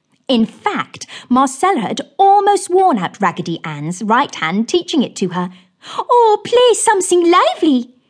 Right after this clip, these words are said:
said the French doll, as she giggled behind her hand. So Uncle Clem began hammering the eight keys on the toy piano with all his might until a noise was heard upon the stairs.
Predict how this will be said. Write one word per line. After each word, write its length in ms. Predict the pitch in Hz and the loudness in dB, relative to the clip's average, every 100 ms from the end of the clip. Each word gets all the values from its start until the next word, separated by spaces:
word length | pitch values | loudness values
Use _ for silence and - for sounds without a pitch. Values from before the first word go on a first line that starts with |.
| _ | _
said 220 | - 196 185 | -8 -6 -6
the 80 | |
French 340 | 185 190 185 - | -4 -4 -4 -6
doll, 320 | 180 160 175 - - | -6 -6 -10 -14 -12
as 80 | - | -8
she 160 | - 190 | -6 -4
giggled 380 | 240 220 202 190 | -2 0 0 0
behind 400 | 180 208 196 180 | -2 -2 -2 -2
her 100 | 165 | -4
hand. 440 | 185 180 165 156 _ - - | -4 -6 -6 -12 _ -20 -10
So 280 | - 185 - | -4 -4 -2
Uncle 300 | 202 254 381 | -2 0 -2
Clem 300 | - 185 156 | -4 -6 -6
began 300 | 175 170 156 | -6 -6 -8
hammering 500 | - 220 254 269 262 | -4 0 2 2 2
the 160 | 185 - | 0 -2
eight 260 | 269 262 - | -4 -4 -4
keys 340 | 262 254 254 | 0 2 2
on 100 | 165 | -2
the 80 | 160 | -6
toy 360 | 165 233 262 269 | -4 0 0 -2
piano 340 | - 208 214 | -2 -2 -2
with 160 | 180 180 _ | -4 -6 _
all 320 | 330 359 359 | 0 2 2
his 220 | 277 311 233 | 0 -2 0
might 280 | 196 170 - | -2 -4 -6
until 260 | 185 196 | -4 -2
a 60 | 202 | 0
noise 420 | 208 214 190 165 | 2 2 0 -4
was 120 | 165 | -8
heard 320 | - 202 185 180 | -4 -2 -2 -4
upon 180 | - 165 | -10 -10
the 80 | |
stairs. 500 | 160 - 190 165 160 | -8 -4 -4 -6 -10